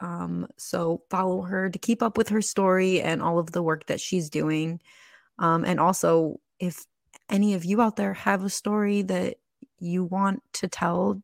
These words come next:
just like Tina told us hers, or if you want us to tell it, you know, reach out because we are a hundred percent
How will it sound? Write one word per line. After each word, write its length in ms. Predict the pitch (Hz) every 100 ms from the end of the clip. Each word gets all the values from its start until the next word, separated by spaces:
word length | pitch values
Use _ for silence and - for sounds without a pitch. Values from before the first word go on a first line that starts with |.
| _
just 220 | - 175
like 200 | 185 170
Tina 400 | - 196 185 180
told 260 | 180 180 175
us 340 | 175 185 - - _ - - _
hers, 360 | - 196 196 208
or 220 | 180 180
if 120 | 180
you 120 | 190
want 180 | 175 175
us 200 | 185 180
to 100 | -
tell 260 | - 196 190
it, 240 | 196 208 -
you 100 | 190
know, 180 | 185 190
reach 300 | 180 190 -
out 220 | 190 -
because 320 | 180 180 170
we 140 | 170 175
are 220 | 170 170 _ - _ _ _
a 80 | -
hundred 320 | - 339 302
percent 480 | 254 226 220 214